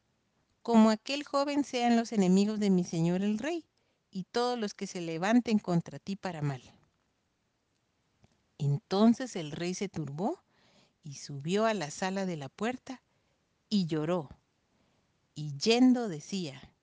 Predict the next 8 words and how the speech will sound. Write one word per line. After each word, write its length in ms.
"Hijo 340
mío 320
Absalón, 680
hijo 320
mío, 500
hijo 300
mío 360
Absalón, 720